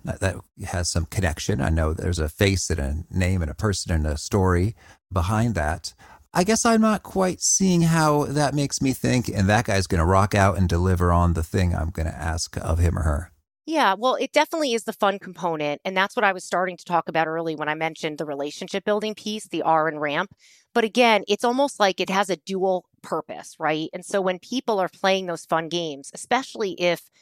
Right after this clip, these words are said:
Speaker 2: people are just getting to know one another, because basically, no matter what, people are sharing their experiences, who they are, through these polls, these chat exercises.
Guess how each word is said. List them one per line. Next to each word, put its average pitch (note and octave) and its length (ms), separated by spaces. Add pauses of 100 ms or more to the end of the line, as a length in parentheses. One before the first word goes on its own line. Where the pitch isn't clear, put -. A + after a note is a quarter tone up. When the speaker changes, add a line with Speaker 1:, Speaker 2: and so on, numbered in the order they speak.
(260)
Speaker 2:
people A3 340
are F3 80
just F#3+ 300
getting F#3+ 240
to F3+ 120
know F3 200
one D#3 180
another, C3+ 320
because F#3+ 460 (460)
basically, B3+ 500
no F3+ 100
matter G#3 260
what, E3+ 400
people G#3 300
are F3+ 60
sharing F3+ 420
their E3 160
experiences, D#3 960
who A#3 180
they D#3+ 220
are, D3 360
through A#3 280
these G#3+ 220
polls, E3+ 500
these E3+ 220
chat F#3+ 400
exercises. C#3 1000